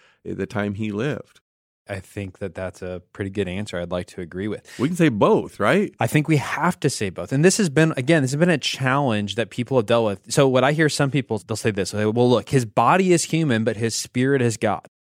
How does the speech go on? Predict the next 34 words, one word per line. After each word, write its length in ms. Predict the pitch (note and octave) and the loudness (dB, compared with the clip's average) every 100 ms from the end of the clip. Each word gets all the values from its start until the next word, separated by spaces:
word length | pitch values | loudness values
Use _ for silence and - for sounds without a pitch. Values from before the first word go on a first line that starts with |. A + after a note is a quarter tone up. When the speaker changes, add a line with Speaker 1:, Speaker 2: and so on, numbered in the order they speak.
| _ - | _ -4
Speaker 2:
No, 380 | A#2 C#3 A2 | 2 4 4
that's 200 | F2+ A#2 | 2 0
called 300 | - D#3+ C#3 | 2 2 2
dualism. 540 | A2+ A2+ A2+ F2 - - _ _ | 2 2 2 0 -8 -18 _ _
That's 260 | B2+ A2 A2+ | 0 0 -2
nothing 360 | B2+ C3+ C3 | -2 0 -2
to 60 | A#2 | -2
do 280 | G#2 A2 G#2+ | -2 0 -2
with 360 | G#2 G#2 - _ | -4 -6 -6 _
Christianity. 640 | - A#2 - A2+ A#2+ F#2+ D#2+ | -4 -4 0 0 0 -2 0
Other 240 | D3+ A#3+ | 2 2
people 300 | A#3 B2+ A2+ | 2 2 2
will 80 | G#2+ | 0
come 180 | - G#2 | 0 -2
along 240 | G2 G2+ | 0 0
and 100 | C3 | 0
they'll 60 | C3+ | -2
say, 160 | C3 | 2
"Well, 240 | C#3 D3 C#3+ - - | 4 4 2 -4 -2
he 100 | D3+ | 4
only 240 | F3 G3+ | 4 6
appeared 480 | E3+ - - F3+ F#3 | 2 0 -2 4 4
to 80 | C3 | 2
be 160 | G#2 G2 | -4 -4
human, 380 | A2+ G#2+ G#2+ | -2 0 0
but 100 | G2+ | 0
in 140 | A2+ C3+ | 2 2
his 160 | A#2 G#2 | 0 0
essence, 500 | C3+ C#3+ - A2 G#2 | 0 0 0 -4 -2
in 100 | A#2 | -2
reality, 720 | A2+ G#2+ G#2+ C#3 B2 G#2+ G#2+ - - _ | -2 2 4 6 4 2 -2 -6 -20 _
he 220 | - B2 | 0 2
was 400 | A2+ A2 G#2 - G#2 | 4 2 0 -8 -4
God." 400 | B2+ B2+ E2+ | 0 0 -2